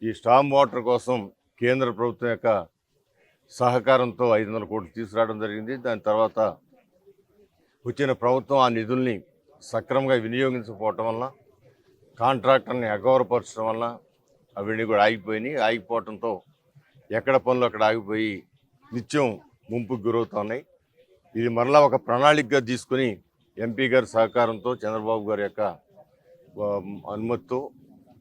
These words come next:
మరలా ఆ నిధుల్ని మరలా వాటికి కొంత చేర్చి, ఎక్కువ మొత్తాన్ని తీసుకొచ్చి, విజయవాడ నగరం అంతా కూడా నీరు పడగానే వెళ్ళిపోయేటట్టుగా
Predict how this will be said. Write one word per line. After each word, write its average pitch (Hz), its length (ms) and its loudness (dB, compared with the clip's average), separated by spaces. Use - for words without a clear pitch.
మరలా 127 540 6
ఆ 120 120 2
నిధుల్ని 123 640 -4
మరలా 131 240 4
వాటికి 127 680 2
కొంత 143 220 2
చేర్చి, 160 360 2
ఎక్కువ 156 220 0
మొత్తాన్ని 151 480 2
తీసుకొచ్చి, 135 640 -2
విజయవాడ 156 540 6
నగరం 143 420 2
అంతా 139 220 0
కూడా 131 420 4
నీరు 147 340 4
పడగానే 143 520 6
వెళ్ళిపోయేటట్టుగా 123 960 2